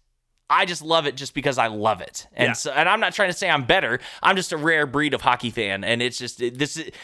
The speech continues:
Speaker 1: it's very exciting. And I think that you all can understand how excited I am and how excited I should be. Why wouldn't I appreciate this moment now? Because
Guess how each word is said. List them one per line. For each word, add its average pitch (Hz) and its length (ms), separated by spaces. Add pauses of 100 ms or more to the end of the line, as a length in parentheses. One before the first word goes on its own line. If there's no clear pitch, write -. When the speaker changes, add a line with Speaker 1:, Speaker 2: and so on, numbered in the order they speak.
(180)
Speaker 1:
it's 135 160
very 214 280
exciting. 165 600
And 139 100
I 147 100
think 170 240
that 135 100
you 165 200
all 156 120
can 160 120
understand 139 460
how 160 240
excited 139 460
I 123 280
am 123 380
and 135 160
how 190 200
excited 220 340
I 208 120
should 220 380
be. 131 160
Why 139 220
wouldn't 202 260
I 175 140
appreciate 170 580
this 151 160
moment 147 300
now? 117 180
Because 117 460